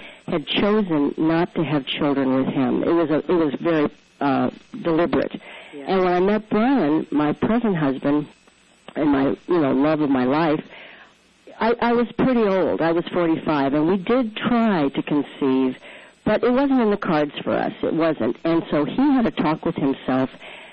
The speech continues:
Speaker 1: He told me this. He said, "I really would rather marry someone I love than to wait for someone to bear my children." So he kind of had accepted it. He came to a, a point of acceptance.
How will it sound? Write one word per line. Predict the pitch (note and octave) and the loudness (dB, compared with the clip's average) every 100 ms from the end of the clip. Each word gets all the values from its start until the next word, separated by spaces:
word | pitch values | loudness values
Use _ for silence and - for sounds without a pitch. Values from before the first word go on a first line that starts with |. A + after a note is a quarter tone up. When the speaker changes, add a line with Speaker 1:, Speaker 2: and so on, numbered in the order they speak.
| - | -12
Speaker 1:
He | E3 G3 | -4 -2
told | - G3+ | 0 2
me | F3 B2+ | 2 0
this. | - - - - | -2 -6 -10 -8
He | F3 | -6
said, | - D3+ - | -2 0 0
"I | D3 D#3 D#3+ - - | 0 2 0 -2 -8
really | E3 F3 G3 G3+ G#3 - - | -2 0 2 2 2 0 -2
would | D#3+ C#3+ | -4 0
rather | D#3+ D#3+ E3+ | 0 0 2
marry | D#3+ D3+ D#3 D#3 - - - | 2 2 2 0 -2 -8 -4
someone | D#3+ D3+ | 0 2
I | C#3+ | 2
love | C3+ C3+ C#3 D3 - - | 2 2 2 0 -2 -2
than | C#3 | 0
to | C3 | 2
wait | C3 D#3 D#3+ - - | 2 2 0 -2 -6
for | D#3 | -4
someone | E3 C#3+ C#3 | 0 0 0
to | |
bear | C3+ C#3+ C3+ | 0 0 2
my | C#3+ | 0
children." | - G3+ A#3+ - - - - - | 0 0 0 0 -4 -10 -16 -6
So | D3 | -2
he | G3 D#4 - | 0 0 0
kind | B3+ A#3 | 0 0
of | E3+ - | 0 -2
had | D#3+ D#3 | -2 -2
accepted | - - A#3 - D#3+ | -4 -4 -4 -2 -2
it. | - - | -2 -2
He | A3+ | -2
came | G#3+ - A3+ G#3+ | -2 -2 0 2
to | D#3 - - - | 0 -2 -8 -4
a, | |
a | - | -2
point | - E3+ D3+ | 0 0 0
of | C#3 | 0
acceptance. | - - F3+ - C3 | -4 -4 -4 -2 -4